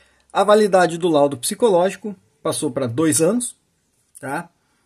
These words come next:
Ah, se você tiver alguma autoriza-, alguma alteração nos seus dados cadastrais,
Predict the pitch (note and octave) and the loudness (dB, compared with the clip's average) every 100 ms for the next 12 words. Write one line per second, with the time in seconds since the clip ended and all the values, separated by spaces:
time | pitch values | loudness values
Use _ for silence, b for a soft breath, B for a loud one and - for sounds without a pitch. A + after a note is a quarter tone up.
0 | _ - F3 F3+ F3+ - A#3 A3 A#3+ G3 | _ -8 -4 -2 -2 -2 -2 -2 -2 0
1 | G#3+ G3 A3+ A3 G#3+ G#3 G3 F#3+ - - | 0 0 0 0 -2 -2 0 -2 -2 -4
2 | C#3 C#3+ F3+ G3 F3+ E3+ F3+ A3+ A#3 G#3+ | -4 -2 -2 0 0 0 0 -2 2 2
3 | F#3 - G3 F#3+ B2 A#2+ _ _ - B2+ | 2 0 0 0 -2 -10 _ _ -10 -4
4 | E3+ C3 A#2+ E3+ E3 - C#3+ C3+ D#3 - | -2 0 2 0 0 -4 -4 -4 -4 -4
5 | C#3+ E3 F#3 | -2 -4 -6